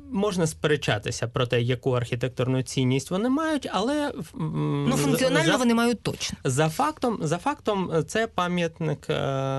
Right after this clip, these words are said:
Speaker 1: архітектури. І, е, коли ми, е, робимо якісь вказівники,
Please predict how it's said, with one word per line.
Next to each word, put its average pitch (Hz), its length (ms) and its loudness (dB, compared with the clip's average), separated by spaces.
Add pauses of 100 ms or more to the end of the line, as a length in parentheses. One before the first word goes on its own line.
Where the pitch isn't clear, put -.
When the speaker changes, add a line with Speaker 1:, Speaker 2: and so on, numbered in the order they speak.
(340)
Speaker 1:
архітектури. 262 880 -2 (360)
І, 247 460 2 (160)
е, 156 520 2 (140)
коли 185 500 0 (100)
ми, 160 320 0
е, 165 140 2 (800)
робимо 135 500 2
якісь 127 300 -2
вказівники, 151 880 0